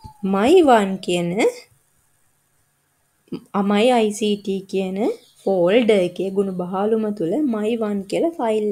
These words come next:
එකක් සේව් වෙලා. මෙතන බලන්න. අපේ අයි සී ටී පන්තිය තුලත් my one කියලා ෆයිල් එකක් සේව් වෙලා තියෙනවා. හැබැයි ගැටලුවක් නැහැ. මේ දෙක එකම නමින් එකම මෘදුකාංගයේ නිර්මාණය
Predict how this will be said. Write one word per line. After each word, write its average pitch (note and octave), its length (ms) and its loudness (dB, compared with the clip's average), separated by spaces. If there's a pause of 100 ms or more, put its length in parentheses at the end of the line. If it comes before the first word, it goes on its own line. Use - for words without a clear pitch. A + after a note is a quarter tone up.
එකක් - 380 -8
සේව් G3+ 240 0 (100)
වෙලා. - 280 -12 (1040)
මෙතන E4 360 0
බලන්න. D#4+ 320 4 (2250)
අපේ D#4+ 280 2
අයි A#3+ 200 4
සී A3+ 160 -2
ටී G#3+ 240 -8
පන්තිය F3+ 440 -6
තුලත් E3 300 -2 (160)
my A3 160 0 (160)
one F#3+ 140 -6 (120)
කියලා G3+ 260 -4
ෆයිල් G#3 360 -2
එකක් F3 100 -10 (220)
සේව් A3+ 260 4
වෙලා G3 260 -4
තියෙනවා. - 260 -12 (340)
හැබැයි D#3+ 380 -4
ගැටලුවක් A#3+ 540 2 (100)
නැහැ. F#3 340 -4
මේ F3+ 140 -4 (100)
දෙක F3 160 -6 (200)
එකම C4 300 -2 (140)
නමින් B3+ 360 0 (240)
එකම C#4 240 -6 (100)
මෘදුකාංගයේ G#3+ 760 -2
නිර්මාණය F#3+ 560 -6